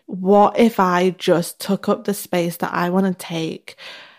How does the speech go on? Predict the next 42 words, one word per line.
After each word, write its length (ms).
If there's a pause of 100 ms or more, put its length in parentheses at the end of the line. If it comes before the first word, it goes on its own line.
(140)
and 180
not 180
let 140
anyone 200
else 200
define 480
who 160
I 40
get 180
to 80
be 140
in 120
the 60
world?" 240
And 100
it's 120
not 220
that 180
easy. 400
You 240
have 220
to 100
work 360
on 80
it 200
all 220
the 100
time, 300
but 80
there 100
has 240
to 80
be 120
a 80
moment 340
where 80
you 160
ask 260
yourself 260
a 60
different 360
question. 500